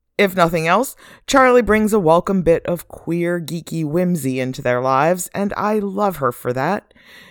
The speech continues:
She is really the first representation of what most of us think of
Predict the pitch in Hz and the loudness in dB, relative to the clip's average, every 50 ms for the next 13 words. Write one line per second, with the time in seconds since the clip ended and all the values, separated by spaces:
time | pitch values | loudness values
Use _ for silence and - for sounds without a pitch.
0 | - _ _ _ _ _ _ _ _ - - - 269 262 240 233 214 190 165 143 | -20 _ _ _ _ _ _ _ _ -6 -2 0 2 2 2 2 0 -2 -8 -8
1 | 139 156 196 208 208 208 220 226 202 180 170 - - 185 190 190 214 208 - 151 | -6 -2 2 2 2 2 2 2 2 2 2 2 0 0 0 0 0 -2 -2 0
2 | 170 170 175 - 185 165 160 180 170 170 160 175 151 165 170 - 180 175 - - | 0 0 2 2 -2 -2 -2 -2 -4 -4 -2 -2 -4 -2 -2 -4 -4 -4 -2 -4
3 | 151 143 143 151 156 - - - 156 147 151 160 175 170 - 165 143 147 139 156 | -4 -2 0 0 0 0 -2 -6 -4 0 2 2 2 2 -2 -2 2 2 2 2
4 | 165 - - - 156 156 156 143 151 147 151 143 | 0 -4 -8 -8 -8 -8 -4 0 0 0 0 0